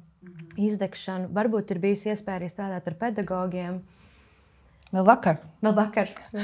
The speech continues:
Speaker 1: Vēl vakar strādāju ar pedagogiem. Vienā
Speaker 2: Mhm.
Speaker 1: projektā noslēdzās projekts, un, ā, pedagoga, viņa gan nestrādā ar maziem bērniem, viņa strādā jau ar jauniešiem.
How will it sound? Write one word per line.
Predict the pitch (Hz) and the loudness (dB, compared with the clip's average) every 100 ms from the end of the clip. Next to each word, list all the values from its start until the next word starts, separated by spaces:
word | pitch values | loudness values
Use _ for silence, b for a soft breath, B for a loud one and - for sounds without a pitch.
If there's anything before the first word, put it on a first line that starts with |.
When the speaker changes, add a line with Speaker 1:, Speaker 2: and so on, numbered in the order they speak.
| 202 220 226 233 226 | -4 -4 -4 -8 -2
Speaker 1:
Vēl | - 208 208 | 12 12 12
vakar | 269 294 | 12 10
strādāju | 233 - 233 220 202 | 6 10 10 12 10
ar | |
pedagogiem. | 202 185 170 165 165 170 170 | 10 8 8 6 6 2 4
Vienā | 190 175 | 4 6
Speaker 2:
Mhm. | |
Speaker 1:
projektā | - 277 233 202 170 | 10 10 10 4 4
noslēdzās | 180 185 175 165 165 - | 2 2 2 2 2 4
projekts, | 240 277 208 180 - 190 | 6 8 8 2 -4 -2
un, | 180 175 175 170 | 0 0 0 0
ā, | 170 165 170 165 170 165 175 180 | 0 -2 -2 -2 -2 -2 -2 2
pedagoga, | 226 202 185 180 | 4 6 4 4
viņa | 196 185 | 2 4
gan | 170 175 | 4 2
nestrādā | 196 196 170 160 | 0 0 2 2
ar | 175 | 2
maziem | 359 320 233 202 | 2 4 4 4
bērniem, | 190 165 165 | 4 0 -2
viņa | 165 | -2
strādā | 190 175 160 160 | 0 0 0 0
jau | 175 190 175 | 2 2 2
ar | 156 | 4
jauniešiem. | 233 269 214 185 - 180 | 8 8 8 4 0 0